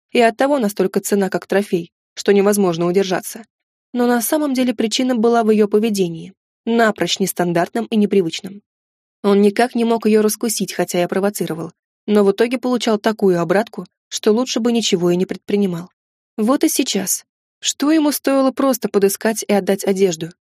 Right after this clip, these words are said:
Но эти огромные глаза, в которых отчётливо виднелся вызов, капли воды на обнажённом теле, чуть прикрытым куском ткани. Дана пряталась за дверью, но то ли позабыла, то ли специально забыла о том, что её отражение прекрасно видно в зеркале,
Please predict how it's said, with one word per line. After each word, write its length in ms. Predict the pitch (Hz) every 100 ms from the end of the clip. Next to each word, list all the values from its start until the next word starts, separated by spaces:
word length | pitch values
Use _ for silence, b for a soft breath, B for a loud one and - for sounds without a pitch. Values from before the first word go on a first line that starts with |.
| _
Но 160 | 208 208
эти 260 | 208 208
огромные 460 | 202 190 214 196 185
глаза, 300 | 185 185 196
в 60 | -
которых 380 | 185 185 180 -
отчётливо 440 | 202 214 196 185
виднелся 500 | 180 170 180 170 190
вызов, 400 | 202 226 165 - _ _ -
капли 260 | 269 220
воды 300 | 180 180 185
на 120 | 214
обнажённом 540 | 220 202 196 202 196 196
теле, 360 | - 185 180 - _ _
чуть 200 | - 202
прикрытым 440 | 208 202 202 196
куском 360 | 190 - 202 185
ткани. 420 | - 185 175 170 - _ _ _ -
Дана 320 | 214 277 269
пряталась 420 | 262 247 240 226
за 100 | 226
дверью, 460 | 214 262 202 170 - _ _ -
но 100 | 269
то 140 | 254
ли 100 | 214
позабыла, 640 | 208 190 180 175 220 220 208 _ _
то 120 | 330
ли 100 | 277
специально 760 | - 202 196 - 165 180 214 226
забыла 480 | 220 202 220 214
о 60 | 208
том, 220 | 208 208
что 180 | - -
её 220 | 208 202
отражение 560 | 202 202 196 196 190 190
прекрасно 480 | 202 196 190 - 190
видно 260 | 190 185
в 40 | 180
зеркале, 480 | 190 190 180 180